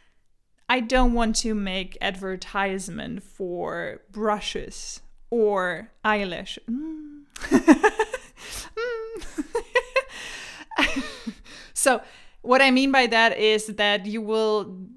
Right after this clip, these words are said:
not see me in my life making advertisement how to whiten up your teeth, for example, or drink detox tea or whatever. Like,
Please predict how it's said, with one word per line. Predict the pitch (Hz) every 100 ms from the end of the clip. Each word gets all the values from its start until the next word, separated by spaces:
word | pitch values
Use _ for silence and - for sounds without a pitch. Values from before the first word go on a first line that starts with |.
| -
not | 220 220 226 -
see | - 196 214
me | 214 214
in | 202
my | 190 185
life | 180 185 196 196 190
making | 180 190 - 175
advertisement | 143 185 196 196 - 208 202 185 196
how | 196 - 185
to | 190 - 175 180
whiten | 175 175 277 - 233
up | 185 -
your | 185 185
teeth, | - 196 - -
for | - -
example, | - - - 202 - -
or | 185 185 185
drink | 180 202 180 185 -
detox | 240 233 - -
tea | - 180 170
or | 170
whatever. | 180 175 80 - - -
Like, | 117 -